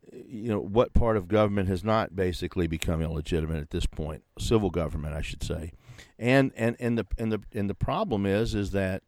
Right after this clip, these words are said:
in many cases, the religious establishment in,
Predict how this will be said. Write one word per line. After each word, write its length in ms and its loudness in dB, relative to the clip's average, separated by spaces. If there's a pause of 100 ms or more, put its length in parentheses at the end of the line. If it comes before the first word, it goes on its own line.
(400)
in 100 -2
many 160 2
cases, 640 2 (420)
the 100 0
religious 500 4
establishment 1000 0 (640)
in, 360 0